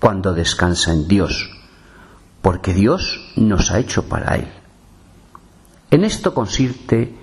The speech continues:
ser criatura, en esto consiste ser miembro de la creación. Dice también San Agustín que Dios nos quiere dar cosas,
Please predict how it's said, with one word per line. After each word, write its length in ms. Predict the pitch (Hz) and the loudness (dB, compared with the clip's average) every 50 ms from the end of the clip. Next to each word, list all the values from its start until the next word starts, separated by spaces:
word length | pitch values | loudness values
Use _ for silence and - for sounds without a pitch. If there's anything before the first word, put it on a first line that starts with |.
| - - - | -20 -20 -10
ser 400 | - - - - 131 120 95 - | -6 -4 0 2 0 0 0 -4
criatura, 540 | - 85 76 67 - - 90 69 - - - - - - _ _ - - _ _ _ | -4 -2 -2 -2 -2 -2 -2 -2 -2 -4 -10 -14 -20 -20 _ _ -20 -20 _ _ _
en 140 | - 117 127 | 2 2 2
esto 280 | 143 139 - - 156 | 2 0 0 0 0
consiste 800 | - 131 120 117 - 175 165 156 - - - 180 180 180 - - - - - - - - | 0 0 -2 -2 -2 -2 -2 -2 -2 0 2 2 2 2 -2 -10 -18 -20 -20 -20 -12 -8
ser 400 | - - - - 165 175 180 170 - | -4 -2 0 2 2 0 0 -2 0
miembro 580 | 131 127 123 139 175 180 165 139 113 101 101 82 | 2 2 4 4 2 2 0 -2 -2 -2 0 0
de 100 | 87 80 | 2 2
la 160 | 71 67 - | 0 0 -2
creación. 580 | - 82 76 65 - - - - 87 62 - - - - - - _ _ - - - - - - - - _ _ - - _ _ - 392 392 381 370 - - - - - - - - - - _ - - - - | -2 0 0 0 0 0 0 0 0 0 -2 -8 -14 -20 -20 -20 _ _ -20 -20 -20 -20 -20 -20 -20 -20 _ _ -20 -20 _ _ -20 -20 -20 -20 -20 -20 -20 -20 -20 -20 -20 -20 -20 -20 -20 _ -20 -12 -6 -2
Dice 360 | 117 120 175 196 180 - - | 2 2 4 4 4 2 0
también 380 | - 92 85 82 - 131 139 - | 0 -2 -2 0 0 0 0 0
San 180 | - 82 85 | -2 -2 0
Agustín 600 | 98 107 110 104 - - - 104 98 101 104 - - - - - - - - - - - - - | 0 2 2 0 0 0 0 0 0 0 -4 -6 -12 -18 -20 -20 -20 -20 -20 -20 -20 -20 -18 0
que 140 | - 113 110 | 2 2 4
Dios 400 | 113 135 175 196 - - - - | 4 4 2 0 -2 -4 -2 0
nos 300 | 127 123 120 117 - - | 2 2 2 0 -2 -4
quiere 300 | - - 156 175 175 170 | -2 0 2 2 2 2
dar 440 | 147 160 170 170 165 - - - - | 0 0 -2 -2 -4 -8 -14 -8 -2
cosas, 640 | - 180 175 - - - - - - - - - | -2 0 0 -2 -4 -8 -8 -8 -8 -8 -8 -10